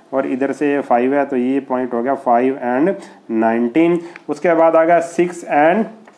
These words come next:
अ, सिक्स and ट्वेंटी, तो ये सिक्स है, ठीक है, और ये इधर से ले लिया हमने, इधर से ऐसे लिया, इधर से ऐसे लिया, तो ये आ गया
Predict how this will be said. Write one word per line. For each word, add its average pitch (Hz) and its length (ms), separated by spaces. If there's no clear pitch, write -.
अ, 131 380
सिक्स 160 360
and 151 260
ट्वेंटी, 139 580
तो 139 80
ये 139 180
सिक्स 147 340
है, 170 440
ठीक 147 140
है, 170 160
और 131 380
ये 139 200
इधर 139 240
से 143 180
ले 127 160
लिया 131 240
हमने, 135 220
इधर 127 240
से 147 160
ऐसे 131 220
लिया, 123 440
इधर 127 180
से 135 140
ऐसे 123 160
लिया, 123 200
तो 131 120
ये 123 160
आ 120 120
गया 143 300